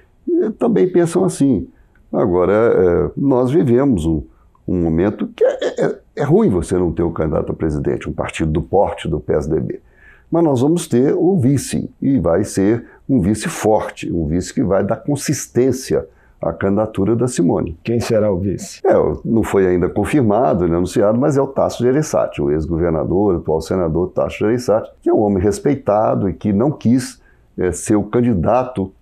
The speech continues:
Speaker 1: do P S D B a presidente. Não é que propriamente não quis, mas ele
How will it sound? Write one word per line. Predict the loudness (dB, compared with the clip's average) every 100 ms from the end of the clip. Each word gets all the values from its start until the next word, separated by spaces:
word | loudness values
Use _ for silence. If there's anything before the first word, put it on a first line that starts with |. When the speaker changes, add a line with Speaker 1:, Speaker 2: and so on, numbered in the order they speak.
| -4
Speaker 1:
do | -2
P | 0 0
S | 0 0
D | -2
B | 0 2
a | 2
presidente. | 0 -2 -2 0 -2 -2
Não | -2
é | -2
que | -2 -8 -6
propriamente | -6 -2 -2 0
não | -2 -2
quis, | -4 0 0 0 -10 -20 -20 -20 -10
mas | -4 -2
ele | 2 4 4 2